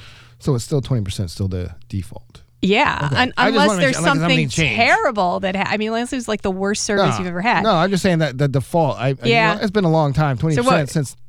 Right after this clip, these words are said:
Speaker 1: college.
Speaker 2: were you
Speaker 1: And
Speaker 2: thinking it would be more like twenty-five, thirty?
Speaker 1: I thought that would be the new
Speaker 2: You're a good tipper then, if that's what you're tipping.
Speaker 1: Yeah. No, you know what? It was fifteen percent growing
Speaker 2: Yeah,
Speaker 1: up
Speaker 2: it was
Speaker 1: in college. That's right.
Speaker 2: fifteen percent.
Speaker 1: So it was fifteen percent. I think
Speaker 2: Yeah.
Speaker 1: people still think it's fifteen percent.
Speaker 2: Exactly,
Speaker 1: Yeah.
Speaker 2: they do. Yeah.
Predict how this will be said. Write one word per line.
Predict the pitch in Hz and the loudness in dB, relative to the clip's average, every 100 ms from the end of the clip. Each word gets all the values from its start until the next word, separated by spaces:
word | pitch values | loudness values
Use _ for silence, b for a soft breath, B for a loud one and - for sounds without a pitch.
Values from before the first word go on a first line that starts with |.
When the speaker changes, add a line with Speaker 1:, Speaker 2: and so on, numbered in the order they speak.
| - | -8
Speaker 1:
college. | - 135 120 98 | -2 0 0 -2
Speaker 2:
were | 233 | -2
you | 233 | 0
Speaker 1:
And | |
Speaker 2:
thinking | 226 226 | 0 0
it | 208 | 0
would | 190 | -2
be | 185 | -2
more | 180 170 | -2 -4
like | 165 | -4
twenty-five, | - 170 170 160 165 | -4 -4 -2 -4 -4
thirty? | 160 165 220 - - | -6 -6 -8 -10 -6
Speaker 1:
I | 113 | -4
thought | - 92 - | -4 -8 -8
that | 92 | -8
would | 95 | -8
be | 98 104 | -6 -4
the | 98 92 90 - - | -2 -4 -8 -10 -4
new | 110 120 | 0 2
Speaker 2:
You're | 214 349 | 2 2
a | 214 | 2
good | 214 190 | 0 -2
tipper | - 262 - | -2 -2 -4
then, | - - - - - | -6 -12 -14 -18 -14
if | 196 | -2
that's | 202 | -2
what | 202 185 | -2 -6
you're | |
tipping. | 160 196 - 131 | -6 -6 -6 -6
Speaker 1:
Yeah. | 104 87 78 - B B B | -8 -10 -14 -18 B B B
No, | 208 254 | 2 2
you | 185 175 | 2 2
know | |
what? | 196 | 2
It | 190 | 0
was | 147 160 196 139 | 0 2 0 0
fifteen | 165 - - 170 | -6 -6 -4 -4
percent | 120 - 98 - | -4 -6 -8 -10
growing | 101 196 | -2 2
Speaker 2:
Yeah, | 330 | 2
Speaker 1:
up | |
Speaker 2:
it | 190 | 2
was | 240 208 | 0 -2
Speaker 1:
in | |
college. | 226 196 | -2 0
That's | |
right. | - 294 | 0 0
Speaker 2:
fifteen | 185 214 156 | -2 -4 -2
percent. | 175 | 0
Speaker 1:
So | 160 | 0
it | |
was | 175 185 | 0 0
fifteen | 202 196 - 175 | -2 -2 -2 -2
percent. | 147 - 127 | -2 -4 -4
I | 127 | -4
think | 123 269 | 0 0
Speaker 2:
Yeah. | |
Speaker 1:
people | 233 180 147 | 0 0 -2
still | - 180 | -2 -2
think | 160 127 | -2 -4
it's | 117 | -6
fifteen | - 117 - 233 | -6 -6 -2 -2
percent. | 233 220 | -2 -4
Speaker 2:
Exactly, | 208 254 311 - 240 | 0 2 2 0 -2
Speaker 1:
Yeah. | |
Speaker 2:
they | 240 254 | 0 0
do. | 320 466 185 | 0 -2 -2
Yeah. | 190 294 240 | 0 0 0